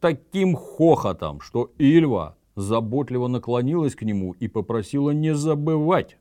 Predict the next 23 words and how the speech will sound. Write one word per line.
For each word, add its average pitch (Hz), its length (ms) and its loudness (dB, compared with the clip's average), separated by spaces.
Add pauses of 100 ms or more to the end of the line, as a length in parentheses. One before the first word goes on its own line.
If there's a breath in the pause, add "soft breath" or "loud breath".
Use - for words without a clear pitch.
(120)
об 98 260 -4
участи 110 440 -6
короля 90 500 -6
Коллы. 80 760 -4 (880 loud breath)
Орм 127 480 4 (160)
отёр 113 420 0
с 104 80 -6
глаз 110 300 0
слёзы 135 600 0 (120)
и 110 100 -2
взглянул 98 640 -4
на 101 120 -2
неё. 92 480 -4 (640)
"Не 190 140 2
так-то 220 320 4
легко 214 540 4
быть 135 260 2
предусмотрительным, 143 1040 -2
когда 127 360 -2
тебе 143 300 0
весело", 107 640 0 (260)
промолвил 90 680 -2
он. 82 240 -4